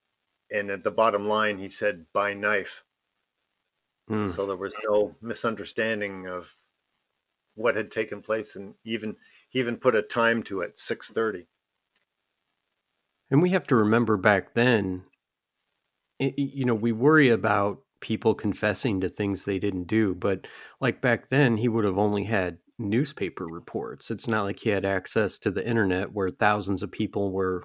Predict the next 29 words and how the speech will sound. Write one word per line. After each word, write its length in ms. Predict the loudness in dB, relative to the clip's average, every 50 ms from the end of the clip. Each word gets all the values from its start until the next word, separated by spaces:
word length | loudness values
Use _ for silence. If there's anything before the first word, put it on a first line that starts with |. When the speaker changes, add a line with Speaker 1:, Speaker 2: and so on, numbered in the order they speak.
| -12 _ _ 0
Speaker 2:
talking 420 | 4 4 4 4 4 0 -2 0
about 300 | 0 0 0 0 0 0
it 180 | 0 0 0 -2
and 140 | -4 -6
the 60 | -6 -6
time 340 | -2 -2 0 0 0 0 -2
was 140 | -4 -2 0
go-, 200 | 0 0 0 -2 -6 -4
getting 320 | -2 0 0 0 -2 -2
out 340 | -2 -2 -2 -2 -4 -4 -6
and 260 | -6 -8 -8 -8 -10 -14 -18 -18 -18 -18 -6 2
all 160 | 4 4 4
the 120 | 4 2
details 580 | 2 2 0 0 0 0 2 2 2 2 0 -2
were 100 | -4 -2
getting 300 | 0 0 0 0 0 0
out. 180 | 0 0 0 0
I'm 120 | -2 -2
sure 200 | -2 0 0 4
they 140 | 4 4 4
had 220 | 4 2 0 0
some 180 | -2 -6 -6 -6
holdback 600 | -2 0 0 0 0 -2 -4 -4 -4 -4 -4 -6 -10
information. 720 | -14 -14 -14 -14 -14 -12 -12 -12 -12 -12 -14 -16 -16 -18 -20 -20 _ _ _ _
So 420 | -10 -2 0 0 0 0 -2 -8 -14 _ _ _ _ _ _ _ _ _ _ _ _ _ _ -20 -10 _
basically, 560 | 0 2 2 2 2 0 -2 0 -2 -2 0
he 140 | 0 0 0
was 240 | 0 0 -4 -6 -8
proving, 920 | -12 _ -18 -6 0 4 6 6 6 6 4 2 0 -2 -4 -8 -12 -14